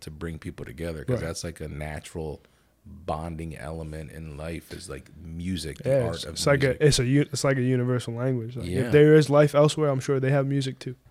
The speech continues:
Speaker 1: Yeah, they have to. I
Speaker 2: Yeah.
Speaker 1: would hate to think that some other universe doesn't even know what music is.
Speaker 2: Right, right.
Speaker 1: Or some parallel universe that's, like, in line with ours, as some people
Speaker 2: Yeah,
Speaker 1: also believe.
Speaker 2: yeah.
Speaker 1: All right, Tony Brownheart. Real quick, man, is, is,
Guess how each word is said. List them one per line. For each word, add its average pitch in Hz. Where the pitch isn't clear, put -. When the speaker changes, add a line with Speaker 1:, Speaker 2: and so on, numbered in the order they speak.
Speaker 1:
Yeah, 127
they 135
have 240
to. 80
I -
Speaker 2:
Yeah. 139
Speaker 1:
would -
hate -
to 92
think 104
that 87
some 95
other 95
universe 90
doesn't 92
even 90
know 90
what 85
music 85
is. 87
Speaker 2:
Right, 131
right. 127
Speaker 1:
Or 90
some 90
parallel 95
universe 85
that's, -
like, 69
in 90
line 87
with 80
ours, 73
as 71
some -
people -
Speaker 2:
Yeah, 127
Speaker 1:
also 104
believe. 101
Speaker 2:
yeah. 120
Speaker 1:
All -
right, -
Tony 135
Brownheart. 123
Real 156
quick, 170
man, 101
is, 117
is, 98